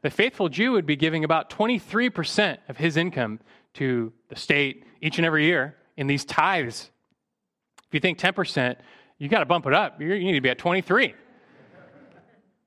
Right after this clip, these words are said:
Now, as you can expect, later generations of Jews, they were not always so faithful in giving their tithes to the Lord.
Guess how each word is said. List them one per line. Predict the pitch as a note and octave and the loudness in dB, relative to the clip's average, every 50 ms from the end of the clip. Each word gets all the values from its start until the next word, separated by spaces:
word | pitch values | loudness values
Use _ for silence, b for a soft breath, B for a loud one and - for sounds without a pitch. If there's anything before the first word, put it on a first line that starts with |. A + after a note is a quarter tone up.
| _ _ _ _ _ _ b b b b b | _ _ _ _ _ _ b b b b b
Now, | F3+ F3 | 4 4
as | F3+ D#3+ | 4 2
you | F#3+ | 0
can | F#3 F3 | 0 0
expect, | D3+ - - - G#3 E3 - E3 | -2 -2 2 2 2 2 2 2
later | E3+ F#3 G3+ G#3 F#3 | 2 2 2 2 0
generations | - - F3+ F3 F3 E3+ F3+ F3 - F#3+ E3+ C#3+ | 2 0 0 2 2 0 0 0 0 -2 0 0
of | D3 B2+ | -2 -4
Jews, | A2+ - D#3+ D3+ D#3+ E3 D#3+ | -2 -2 0 2 2 0 0
they | - A#3 | 0 0
were | C4+ C4+ | 2 2
not | B3+ A#3+ F#3 | 2 2 2
always | G#3 A3+ A#3 G#3+ - | 2 2 2 0 0
so | - A3+ G3+ E3+ | 0 2 2 2
faithful | - - - - - - E3+ E3+ G3 - - G3 G3 F3 | 0 -4 -12 -4 0 2 2 2 2 -2 -2 0 0 0
in | E3 E3 D#3 C3+ A#2+ | 0 0 -2 -2 -2
giving | A2+ C#3 C#3 F3+ G#3 C4+ C4+ B3 G#3 | 0 2 2 2 2 2 0 2 2
their | F3+ D3+ C#3+ | 2 2 0
tithes | C#3 - - D3 C3+ C3+ C#3 C#3+ D3+ E3+ D#3 - - | -2 -2 -2 0 0 2 0 0 -2 -4 -6 -6 -4
to | - D#3+ | -4 -2
the | C3+ C#3 | -2 -2
Lord. | A#2+ A#2 A2+ A2 A2 A#2+ F3 G3 | -2 0 0 0 0 0 0 -2